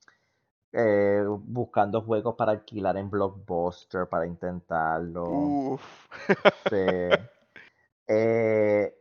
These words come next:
Speaker 1: la muerte de Aerith en Final Fantasy siete, cuando tú lo ves por prim-
Speaker 2: ¡Spoilers!
Speaker 1: Ay, por favor. Entonces,
Speaker 2: <laughs>
Speaker 1: cuando la primera vez que tú lo ves, tú te quedas como que, "Wow".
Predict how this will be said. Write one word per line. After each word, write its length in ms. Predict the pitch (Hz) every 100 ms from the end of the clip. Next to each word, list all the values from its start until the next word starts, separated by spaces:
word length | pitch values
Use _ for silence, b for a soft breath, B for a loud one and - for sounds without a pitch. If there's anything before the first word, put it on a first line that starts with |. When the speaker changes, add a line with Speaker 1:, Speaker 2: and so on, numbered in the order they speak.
| -
Speaker 1:
la 260 | 113 110
muerte 520 | 110 107 104 104 123 113
de 60 |
Aerith 380 | 104 101 101 101
en 100 | 101
Final 220 | 110 95 95
Fantasy 360 | 98 90 101
siete, 680 | 95 95 87 85 82 90 90
cuando 260 | 90 87 82
tú 100 | 87
lo 80 | 85
ves 140 | 90
por 180 | 101 95
prim- 280 | 170 202 233
Speaker 2:
¡Spoilers! 840 | 233 226 214 208 180 160 143 123 - -
Speaker 1:
Ay, 260 | 101 104
por 160 | 95 92
favor. 420 | 92 82 78 - _
Entonces, 540 | 107 95 104 127 120 -
Speaker 2:
<laughs> 1600 | 523 - - 880 - - - 1077 - - - - _ - - _
Speaker 1:
cuando 280 | - 123 120
la 140 | 120
primera 340 | 113 113 110 110
vez 140 | 120
que 100 | -
tú 100 | 160
lo 160 | 139 131
ves, 140 | 123
tú 60 | 117
te 100 | 110
quedas 160 | 123 120
como 200 | 117 104
que, 100 |
"Wow". 100 | 101